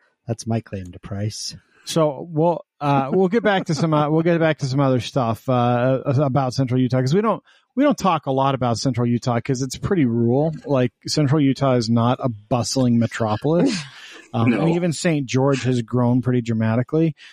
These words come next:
Speaker 2: but Central Utah is also home to, um, a good chunk of, like, the entrance points to a lot of the state and national parks are all over Central Utah.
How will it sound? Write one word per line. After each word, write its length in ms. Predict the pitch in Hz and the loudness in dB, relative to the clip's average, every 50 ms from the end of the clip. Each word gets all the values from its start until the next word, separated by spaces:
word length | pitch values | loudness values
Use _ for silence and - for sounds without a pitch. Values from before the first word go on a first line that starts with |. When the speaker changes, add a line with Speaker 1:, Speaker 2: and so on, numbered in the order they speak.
| _ _ | _ _
Speaker 2:
but 140 | - 151 156 | -2 -2 0
Central 320 | - 185 190 165 - 180 160 | 0 -2 -2 0 2 2 2
Utah 400 | 143 151 165 - - 160 139 127 | 2 0 0 0 2 2 2 2
is 220 | 123 127 131 120 | 2 0 0 2
also 340 | 135 131 127 - - 131 123 | 2 0 0 0 0 -2 -2
home 500 | 113 - - - 135 131 131 131 131 127 120 - | -2 -4 -2 0 2 2 2 2 2 0 0 -2
to, 420 | - - 123 123 123 120 123 117 - _ - - - - _ _ _ _ | -2 0 2 2 4 2 2 0 -2 _ -20 -20 -20 -20 _ _ _ _
um, 420 | - 123 120 117 117 117 117 123 - _ | -6 -4 -2 0 2 2 2 0 0 _
a 80 | - 151 | -4 0
good 240 | 123 165 165 135 - | 2 0 0 0 -2
chunk 460 | - - - 170 151 147 135 _ - | -8 -2 0 0 0 0 0 _ 0
of, 240 | 143 131 123 110 120 | 0 0 0 -2 -2
like, 240 | 127 123 120 107 | 0 0 0 -2
the 120 | _ 147 - | _ -6 -2
entrance 360 | 165 147 - - 143 131 - | -2 -2 0 0 -2 -2 -2
points 320 | _ - 135 127 117 - | _ 0 0 0 0 -2
to 100 | - 127 | -2 0
a 40 | 123 | 2
lot 160 | 120 120 120 | 2 2 2
of 60 | 117 113 | 2 0
the 40 | |
state 320 | 110 - - 139 127 127 - | 0 0 0 0 -2 0 0
and 60 | 120 | 0
national 400 | 120 117 120 117 - - 127 113 | 2 2 2 0 0 0 -2 -2
parks 420 | - - - 113 110 107 - - - | -2 0 -2 0 0 0 -2 0 0
are 300 | 117 110 113 113 107 - _ | 2 2 2 2 0 -2 _
all 300 | - 123 117 117 113 113 | 0 0 2 2 2 2
over 160 | 110 110 107 | 2 0 -2
Central 380 | - - 113 110 - - 107 | 0 0 -2 -2 0 -2 -2
Utah. 460 | 104 104 107 104 - - 113 107 107 | 0 0 0 0 0 -2 0 0 0